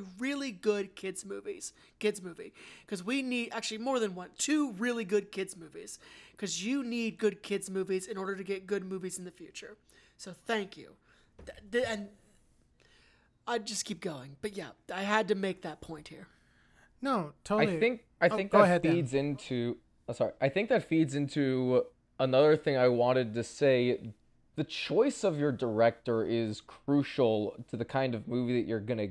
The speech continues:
Speaker 3: get, because that really is going to trickle down, not to get, not to side with Reaganomics, but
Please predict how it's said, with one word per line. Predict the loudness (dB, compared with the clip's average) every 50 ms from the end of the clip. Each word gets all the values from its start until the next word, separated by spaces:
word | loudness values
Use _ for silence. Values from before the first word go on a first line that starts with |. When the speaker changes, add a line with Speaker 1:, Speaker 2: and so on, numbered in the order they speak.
| -8 -12 _ _ _
Speaker 3:
get, | 4 6 6 6 6 4 0
because | -4 -4 0 2 2 4 6
that | 6 4
really | 4 4 4 4 4 4 4 4
is | 2 2 2
going | 2 2 2 2
to | 0
trickle | -2 -2 -4 -4 -2 -2 0
down, | 2 4 4 4 4 2 2 0 -2 -6 -8 _ _ _ _ _ _ _ _ 2
not | 4 4 4 4
to | 4 4
get, | 8 8 8 6 4 -10 _ _ _ 2
not | 4 4 4 4
to | 2
side | 4 8 8 8 8
with | 6 4 4
Reaganomics, | 4 4 4 4 4 6 6 6 6 6 4 2 0 -2 -6 -10 0
but | 4 6 8 8 6 4 -2